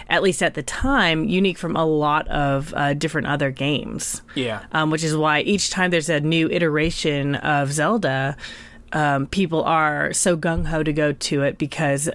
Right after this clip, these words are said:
Speaker 1: there are little things about it that make it unique from other games, like the fact that Link is silent and therefore
Speaker 2: Well,
Speaker 1: we can have a connection with him.
Speaker 2: Yeah, the silent protagonist thing is fascinating, and I think it would be, need to be in a different book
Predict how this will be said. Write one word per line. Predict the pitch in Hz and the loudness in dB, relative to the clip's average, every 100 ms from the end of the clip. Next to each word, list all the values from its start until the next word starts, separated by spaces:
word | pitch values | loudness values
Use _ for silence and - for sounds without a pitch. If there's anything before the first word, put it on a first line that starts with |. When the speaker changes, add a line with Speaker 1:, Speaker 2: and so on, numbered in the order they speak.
| - | -4
Speaker 1:
there | 160 151 | 0 0
are | 147 147 143 | 2 0 0
little | 156 143 | -2 -4
things | - 151 147 | -4 -2 0
about | 151 143 147 | -2 0 0
it | 139 | 0
that | 139 | 0
make | 151 156 175 | 0 0 0
it | 160 | -2
unique | 160 147 139 135 - | -2 0 0 0 -2
from | 143 - | -2 -2
other | - 151 | -4 -4
games, | 147 - - - - - - | -4 -4 -6 -8 -10 -14 -4
like | 156 151 151 147 - | 0 2 0 -2 -8
the | 135 | -6
fact | 151 135 - | -4 -4 -2
that | 151 | -2
Link | 139 135 131 | -2 -4 -2
is | 147 | -4
silent | - 131 135 131 | -2 0 0 -2
and | 131 | -4
therefore | 135 131 175 180 | -2 0 2 6
Speaker 2:
Well, | 170 | 6
Speaker 1:
we | 160 | 4
can | 139 | -2
have | 139 139 | -2 -4
a | |
connection | - 143 135 - 127 | -4 -4 -2 -2 -4
with | 123 - | -4 -6
him. | - - | -8 -4
Speaker 2:
Yeah, | 156 156 | -2 -2
the | 151 | -4
silent | - 220 220 175 | -2 -2 -2 -2
protagonist | 151 - 151 156 135 - | -6 -2 -2 0 -4 -4
thing | 139 | -6
is | 120 | -6
fascinating, | - 131 131 - 156 156 160 165 147 | -6 -6 -6 -4 -4 -2 -4 -4 -6
and | 147 | -2
I | 131 131 | 0 -2
think | - 175 165 | -2 -2 -2
it | |
would | 147 135 | -2 -4
be, | 117 | -4
need | 143 143 135 | -2 -2 -2
to | |
be | 135 | -2
in | 139 | -2
a | 131 | 0
different | 131 127 131 | -2 -4 -6
book | - 120 139 - | -2 -2 -4 -8